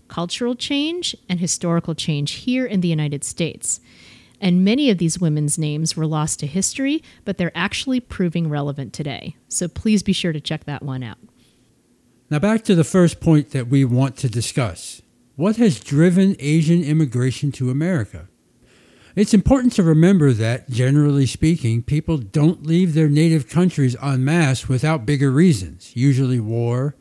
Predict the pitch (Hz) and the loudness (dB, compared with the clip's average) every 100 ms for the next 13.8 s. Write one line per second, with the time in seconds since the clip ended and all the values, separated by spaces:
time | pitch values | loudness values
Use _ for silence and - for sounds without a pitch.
0 | _ _ - 123 120 127 135 147 - 120 | _ _ -6 0 2 2 0 -2 -4 -6
1 | 120 135 123 117 120 - 95 - 160 143 | -6 -4 -2 -2 -2 -4 -10 -4 0 0
2 | 87 - - - _ _ - 151 - 247 | -2 -12 -20 -20 _ _ -4 -2 4 4
3 | 240 196 175 190 175 147 175 - 175 175 | 6 8 6 6 2 4 2 2 2 2
4 | 165 151 - 165 156 160 139 139 156 143 | 2 2 2 0 2 0 0 2 2 0
5 | 139 139 120 - 185 226 180 113 117 107 | -2 -2 -4 -6 0 2 2 0 -4 -4
6 | 101 104 104 104 101 90 - - 98 85 | -4 -4 -4 -4 -6 -10 -14 -8 -8 -8
7 | - - _ _ _ _ - 101 104 214 | -14 -20 _ _ _ _ -6 -4 0 2
8 | 175 135 131 - _ _ _ _ - 175 | 2 2 -2 -8 _ _ _ _ 0 4
9 | 226 208 180 - - 208 214 185 - 185 | 4 6 4 2 0 4 4 2 -2 0
10 | 185 185 170 170 143 135 143 170 147 135 | 4 2 2 2 4 4 2 2 2 0
11 | - - 214 220 175 165 180 156 147 147 | -4 2 4 6 8 8 8 6 6 4
12 | - 156 151 165 175 143 147 113 131 127 | 2 2 4 6 6 6 4 2 0 0
13 | 143 135 151 135 101 87 90 | 2 4 2 2 -4 -10 -12